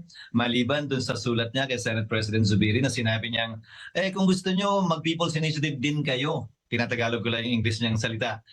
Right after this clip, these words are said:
"Nasusuportahan din naman namin." Pangatlo, nung unang kinompronta ni Senate President Zubiri si, ah, Speaker Romualdez tungkol dito sa ginagawa nila,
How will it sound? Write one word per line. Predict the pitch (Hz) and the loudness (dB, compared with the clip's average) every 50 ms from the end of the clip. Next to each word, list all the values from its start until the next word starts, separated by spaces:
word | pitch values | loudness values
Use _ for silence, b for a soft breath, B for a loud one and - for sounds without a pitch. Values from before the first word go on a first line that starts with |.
| B B B B - | B B B B 0
"Nasusuportahan | 143 147 151 147 160 175 151 180 - 180 170 170 165 165 160 160 160 147 | 2 2 2 2 0 -2 -2 -2 0 0 0 0 0 -2 -2 -2 -4 -4
din | 139 160 160 | -4 -2 -2
naman | 165 160 160 156 156 151 | 0 0 0 0 0 0
namin." | 143 131 123 120 147 160 147 123 98 - - _ _ _ b b b b b _ - | 0 0 0 -2 0 0 0 -2 -2 -6 -8 _ _ _ b b b b b _ -4
Pangatlo, | 123 123 127 123 - 170 190 180 180 180 - B B B B B B 190 | -2 -2 -2 0 0 0 0 0 0 -2 -6 B B B B B B 2
nung | 190 196 196 | 2 2 2
unang | 208 226 240 233 220 | 0 0 0 0 0
kinompronta | 190 185 175 175 170 170 160 156 147 139 139 147 143 143 | 0 0 0 0 -2 0 0 0 0 0 0 0 0 0
ni | 139 131 | 0 -2
Senate | 113 - 127 131 131 - 143 135 135 127 120 | -4 -4 -4 -4 -2 -2 -2 -4 -2 -4 -2
President | 123 127 123 110 113 123 123 113 | -2 -2 0 0 0 0 -2 -2
Zubiri | - 110 98 117 123 131 131 131 127 | -2 -2 -2 0 0 2 0 0 0
si, | - - 117 117 113 113 | 0 0 0 0 0 2
ah, | 113 113 110 110 110 | 4 4 4 4 2
Speaker | 110 - - 120 117 117 117 113 | 0 -2 -2 -2 0 0 0 2
Romualdez | 110 107 113 117 - 107 120 113 - | 2 2 2 0 0 -2 -2 -4 0
tungkol | - 131 120 127 123 110 110 | 0 2 4 4 2 2 0
dito | 135 151 165 185 165 | -2 -2 -2 -2 -4
sa | - 123 | -2 -4
ginagawa | 117 117 117 117 117 113 117 113 113 110 | -2 -2 -2 -2 -2 0 0 0 0 2
nila, | 110 123 143 135 127 127 | 2 2 2 2 0 -2